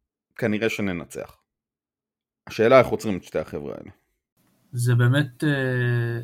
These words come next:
Speaker 2: זה נקודת מפנה ב-, בעונה האירופית של הפועל ירושלים. זאת אומרת, ניצחון על חולון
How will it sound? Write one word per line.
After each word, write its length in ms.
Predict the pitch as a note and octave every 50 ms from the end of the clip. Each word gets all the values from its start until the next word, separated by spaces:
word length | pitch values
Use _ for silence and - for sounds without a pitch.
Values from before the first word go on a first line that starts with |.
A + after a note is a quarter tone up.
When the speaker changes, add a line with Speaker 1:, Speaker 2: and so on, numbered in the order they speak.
| A#2+ - -
Speaker 2:
זה 500 | C3 C#3 C#3+ D3 D3 C#3+ C#3+ C#3+ C#3+ C#3 C#3+
נקודת 320 | C#3 - D#3+ E3 D#3 D#3+
מפנה 340 | E3 D3+ B2 - D3+ C#3+ C3+
ב-, 280 | B2+ B2 A#2+ A#2 A#2 A#2
בעונה 260 | A#2+ A#2 A#2 A#2 A#2
האירופית 380 | A#2 A#2 A2+ A#2 A2+ A#2+ A#2+ A#2
של 160 | B2 A#2+ A2+
הפועל 240 | A2+ A#2+ - A#2 A#2
ירושלים. 460 | A2+ A2+ A#2 A#2+ - A2+ A2+ A2+ A#2+ B2 - - _
זאת 120 | - -
אומרת, 300 | B2+ A#2+ A#2+ A#2+ A#2+ A#2+
ניצחון 440 | B2 A#2+ - - A#2+ A#2+ C3+ C#3 C#3
על 100 | C3+ B2+
חולון 640 | B2+ - C3 A#2+ B2 C3+ C3+ C3+ C3 B2 B2 A#2+